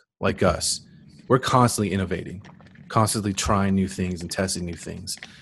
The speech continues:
You know, we're on the front lines and we're giving you, like, the real raw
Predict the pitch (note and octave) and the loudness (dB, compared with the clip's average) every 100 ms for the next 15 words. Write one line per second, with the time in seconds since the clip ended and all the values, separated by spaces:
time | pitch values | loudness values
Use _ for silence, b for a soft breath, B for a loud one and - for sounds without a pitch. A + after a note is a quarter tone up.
0 | B B - G#2+ A#2 A#2 G2+ - A2 G2+ | B B 0 4 6 6 2 2 2 4
1 | G#2 A#2 B2 A2 A2+ A#2+ C3 B2 A#2 A2 | 6 6 6 6 6 8 8 8 8 8
2 | G#2+ F#2+ F#2+ B B B B A#2+ B2 A#2 | 8 8 4 B B B B 8 8 10
3 | C3+ D3+ C#3+ B2 A2 A#2 A#2 G#2 F#2+ | 10 12 12 8 8 8 10 10 8